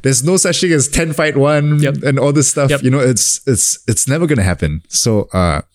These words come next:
Speaker 1: for a period of time, it did affect me. Like, "Oh, this is not realistic. I don't wanna watch it. Like, it's not enjoyable."
Speaker 2: Mm.
Speaker 1: Then I found, uh, that I can separate art from realism. Yeah.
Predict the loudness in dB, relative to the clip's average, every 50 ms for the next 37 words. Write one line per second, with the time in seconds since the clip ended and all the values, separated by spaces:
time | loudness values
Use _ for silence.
0 | _ -20 -16 -8 -4 -4 -2 0 2 2 2 0 0 -2 -2 -2 -2 0 -2 -2
1 | -2 -4 -4 -2 -4 -4 -4 -4 -2 -2 -2 0 0 0 0 0 0 0 -2 -2
2 | 0 0 0 2 0 0 -2 -4 -2 0 0 0 0 0 0 0 0 -2 -4 -4
3 | -4 -6 -4 -4 -4 -4 -4 -4 -2 0 -2 -2 -2 -4 -8 -8 _ -4 -4 -4
4 | -4 -6 -10 -14 _ _ -4 -2 -2 -2 -2 -2 -2 -2 0 0 0 0 0 -2
5 | -4 -6 -10 -12 _ _ _ _ _ _ _ -18 -18 _ _ _ -4 -2 -2 -2
6 | -2 -2 -2 -4 -6 -8 -10 _ _ _ _ _ _ _ _ -4 -4 -4 -4 _
7 | -4 -2 -2 -2 -4 _ -4 -2 0 0 0 0 -2 -2 -2 -4 -2 0 0 0
8 | 0 0 -4 _ _ _ _ _ _ _ -2 0 0 0 -2 -4 _ _ _ _
9 | _ _ _ _ _ _ _ _ _ _ _ _ -8 -6 -2 -2 0 0 0 0
10 | 2 2 2 2 2 2 0 0 -4 -6 -8 -10 _ _ _ _ -6 -4 -2 -2
11 | -2